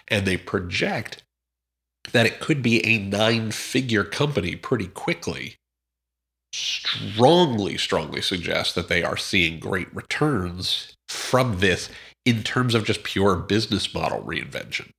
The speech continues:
Once you know your audience, and once you know the priorities of the organization, where you're trying to go and why that matters for the business, start thinking in terms of the story you're going to tell.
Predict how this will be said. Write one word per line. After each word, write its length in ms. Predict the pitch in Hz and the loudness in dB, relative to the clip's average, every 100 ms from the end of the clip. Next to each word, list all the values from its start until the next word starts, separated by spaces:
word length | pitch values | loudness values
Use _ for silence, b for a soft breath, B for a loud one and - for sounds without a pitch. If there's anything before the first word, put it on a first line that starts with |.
| _ _ _ _ _ _ _ _ _ _ - | _ _ _ _ _ _ _ _ _ _ 0
Once 380 | 120 147 147 - | 2 4 0 0
you 100 | 131 | 0
know 180 | 107 107 | 2 2
your 220 | 101 - | 2 2
audience, 760 | 98 101 95 - - - - - | 2 2 0 -4 -8 -12 -12 -6
and 240 | 107 92 98 | -4 -2 0
once 480 | 110 127 123 - | 2 2 -2 -2
you 100 | 113 | 0
know 460 | 104 98 101 104 120 | -2 0 2 4 4
the 140 | 113 | 2
priorities 840 | 107 - - 101 101 107 117 104 101 | -6 -8 -2 2 2 2 0 0 0
of 140 | 92 | 0
the 100 | 98 | 0
organization, 800 | 95 92 92 98 101 - - - | 0 -2 -2 0 0 0 -4 -6
where 280 | 107 110 117 | 0 2 4
you're 240 | 107 107 | 2 0
trying 680 | 104 - - 104 107 110 110 | 0 -6 -4 0 0 0 -4
to 120 | 104 101 | -6 -6
go 480 | 95 101 101 98 | -2 0 2 0
and 220 | - 92 92 | -2 -4 -4
why 260 | 95 101 | 0 2
that 400 | 98 92 - 95 | 2 0 -2 -8
matters 560 | 90 95 104 98 78 - | -2 0 0 -2 -4 -6
for 220 | - - | -8 -8
the 80 | 90 | -6
business, 640 | - 90 - - - - _ _ _ _ _ _ _ _ _ _ | -6 -6 -10 -14 -14 -16 _ _ _ _ _ _ _ _ _ _
start 540 | - - - 147 185 - | -6 -2 2 2 0 -4
thinking 720 | - - 151 147 139 110 104 - | -10 -4 -2 -2 0 -2 -2 -6
in 160 | 107 | -6
terms 540 | - - 117 120 117 107 | -6 -2 0 0 0 -2
of 120 | 101 | -2
the 60 | |
story 600 | 113 - - 101 101 95 | -2 -2 -2 -2 0 0
you're 200 | 82 85 | -2 -4
going 320 | 78 73 76 78 | -4 -4 -6 -8
to 120 | - | -12
tell. 380 | - 82 - | -8 -6 -6